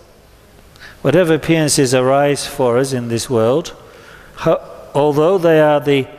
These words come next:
projection of our own mind, they are empty, precisely because they are just the projections of our mind.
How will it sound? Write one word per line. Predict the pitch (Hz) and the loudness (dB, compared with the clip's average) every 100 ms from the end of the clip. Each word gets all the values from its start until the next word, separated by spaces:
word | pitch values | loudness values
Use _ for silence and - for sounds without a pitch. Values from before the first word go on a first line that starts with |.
| - - - - | -20 -20 -14 -8
projection | 131 143 160 - 151 139 | -4 -2 -2 -4 -4 -2
of | 127 | 0
our | 131 131 | 0 2
own | 135 135 123 - - - - - - _ - | 0 -2 -6 -16 -20 -20 -20 -20 -20 _ -8
mind, | 120 131 120 123 196 196 - - - - - - - - | -2 0 0 -2 -6 -10 -12 -16 -20 -20 -20 -20 -12 -2
they | 139 | 0
are | 170 175 - | 0 -2 -4
empty, | 156 156 - 113 92 - - - _ _ _ _ _ _ _ _ - - - | -4 -4 -4 -4 -6 -16 -20 -20 _ _ _ _ _ _ _ _ -20 -8 -2
precisely | 131 - 143 143 - 131 | 0 2 2 2 -2 0
because | 135 - 151 127 110 - - - - - - | -2 0 0 0 -2 -8 -16 -20 -20 -20 -14
they | 113 120 123 | -2 2 2
are | 120 | 0
just | 135 - | -4 -6
the | 127 | -6
projections | 117 120 123 123 - 123 117 | -4 -2 -2 -2 -6 -8 -6
of | 113 117 | -2 -2
our | 113 | -2
mind. | 117 120 113 98 95 | -2 -2 -2 -6 -12